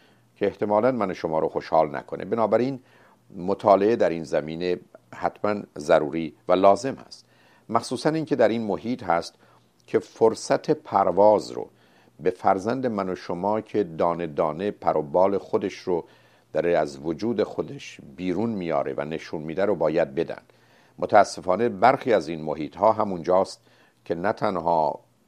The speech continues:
پرهای فرزند من و شما رو می‌کنن، واقعاً این پر و بال رو می‌شکنند.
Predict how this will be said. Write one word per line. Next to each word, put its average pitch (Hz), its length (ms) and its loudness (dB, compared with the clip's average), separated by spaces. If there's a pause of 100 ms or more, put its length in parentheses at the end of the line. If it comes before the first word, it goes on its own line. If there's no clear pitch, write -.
(140)
پرهای 101 480 4
فرزند 78 480 0
من 73 200 -8
و 71 60 -10
شما 76 280 -6
رو 71 100 -4
می‌کنن، 90 580 -4 (360)
واقعاً 85 340 0
این 104 240 -8
پر 80 140 0
و 78 80 0
بال 87 300 4
رو 90 120 -4
می‌شکنند. - 880 -10